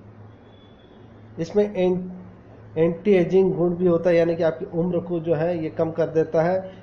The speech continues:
नारियल का तेल। तो आप इसे लगाएं, इससे जो झुर्रियाँ जो आ जाती है समय से पहले, वो आना बंद हो जाएगी। अगर झुर्रियाँ हैं तो धीरे धीरे समाप्त हो जाएगी।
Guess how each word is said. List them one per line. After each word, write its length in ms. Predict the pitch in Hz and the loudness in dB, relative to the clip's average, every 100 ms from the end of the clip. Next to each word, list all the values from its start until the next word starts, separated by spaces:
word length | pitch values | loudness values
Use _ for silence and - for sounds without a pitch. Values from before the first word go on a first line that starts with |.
| - | -4
नारियल 300 | 143 147 165 | 0 2 2
का 80 | 160 | 0
तेल। 320 | 156 180 190 185 - - - - - - - - - - | 0 0 -2 -6 -16 -20 -20 -20 -20 -20 -20 -20 -14 -4
तो 140 | 156 160 | 0 0
आप 240 | 156 160 | 0 -2
इसे 180 | - 160 | -2 0
लगाएं, 440 | 151 151 175 190 - - - - - - - - - - - | 2 4 4 2 0 -10 -20 -20 -20 -20 -20 -20 -20 -20 -12
इससे 220 | 160 - 165 | -8 -4 0
जो 160 | 165 | 0
झुर्रियाँ 560 | 151 131 135 143 170 185 | 0 -4 -4 0 2 2
जो 120 | 180 | 4
आ 120 | 165 151 | 2 4
जाती 320 | 160 151 185 | 2 0 -4
है 60 | |
समय 260 | 175 143 156 | -4 -2 -2
से 120 | 160 | -4
पहले, 360 | 165 147 151 160 | -4 -2 2 2
वो 280 | 151 151 156 | 2 0 0
आना 180 | 147 156 | 0 0
बंद 240 | 139 151 | 0 0
हो 80 | 156 | 2
जाएगी। 400 | 156 156 165 190 - - - | 2 0 -2 -6 -8 -14 -4
अगर 200 | 151 170 | 0 0
झुर्रियाँ 360 | 147 143 165 170 | -2 -2 0 0
हैं 80 | 170 | 0
तो 80 | 160 | -4
धीरे 300 | 127 160 165 | -2 -2 -2
धीरे 180 | 160 165 | -2 -4
समाप्त 500 | - 139 147 151 160 | -4 -4 -4 -4 -4
हो 80 | |
जाएगी। 360 | 160 170 170 | 0 0 0